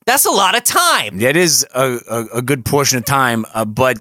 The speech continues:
Speaker 1: The
Speaker 2: it
Speaker 1: most
Speaker 2: feels
Speaker 1: I've ever
Speaker 2: like
Speaker 1: held my breath for is three minutes.
Speaker 2: I know, three minutes is not that long.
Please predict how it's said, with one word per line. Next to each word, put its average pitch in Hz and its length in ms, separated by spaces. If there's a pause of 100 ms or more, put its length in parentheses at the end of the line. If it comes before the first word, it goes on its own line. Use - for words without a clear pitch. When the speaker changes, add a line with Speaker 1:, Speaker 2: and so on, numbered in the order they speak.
Speaker 1:
The 196 60
Speaker 2:
it - 20
Speaker 1:
most 294 220
Speaker 2:
feels 320 260
Speaker 1:
I've 311 60
ever 294 80
Speaker 2:
like 254 180
Speaker 1:
held 262 120
my 254 200
breath 294 340
for 220 260
is 247 140
three 233 300
minutes. 262 360
Speaker 2:
I 117 120
know, 131 120
three 156 220
minutes 165 340
is 131 120
not 135 220
that 131 120
long. 123 480